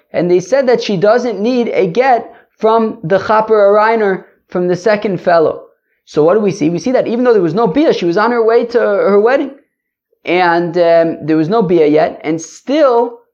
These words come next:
the students of Rav were saying that no, she's married to the original husband, and, um, she does not need a get from the Chaper Arainer.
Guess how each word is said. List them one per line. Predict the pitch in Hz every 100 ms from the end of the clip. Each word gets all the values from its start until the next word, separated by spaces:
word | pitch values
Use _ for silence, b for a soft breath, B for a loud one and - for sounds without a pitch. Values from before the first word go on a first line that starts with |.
| _ _ _ _ _ _ _ _ _
the | 147 170
students | 165 - 262 262 226
of | 202 190
Rav | 226 311 214 220 - _ _
were | - 175
saying | 175 247 262
that | 226 196
no, | 220 294 - -
she's | - 185 165
married | 190 220 240
to | -
the | 185
original | 196 208 196 151
husband, | 170 240 262 311 311 _ _ _ _ -
and, | 180 190 185 190 180
um, | 185 180 180 165
she | 143 180
does | 175 175
not | 220 220
need | 208 214
a | 165
get | 147 240 214 202 - b b b
from | _ - 202 202 185 180 - _ -
the | 156 170
Chaper | 170 180 175 175
Arainer. | 160 160 151 143 -